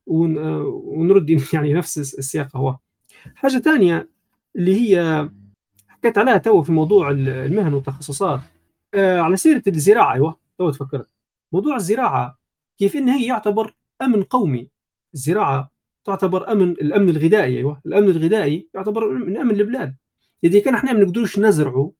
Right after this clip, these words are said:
وما عندناش تقنيات في الزراعة، حتبقى عندنا مشكلة.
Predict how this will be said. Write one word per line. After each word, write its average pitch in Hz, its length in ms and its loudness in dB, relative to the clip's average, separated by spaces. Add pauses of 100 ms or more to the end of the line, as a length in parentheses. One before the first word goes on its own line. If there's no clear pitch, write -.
(380)
وما 156 220 0
عندناش 190 320 2
تقنيات 202 520 2
في - 80 -10
الزراعة، 139 560 -2 (440)
حتبقى 170 280 -6
عندنا 170 160 0
مشكلة. 156 340 -6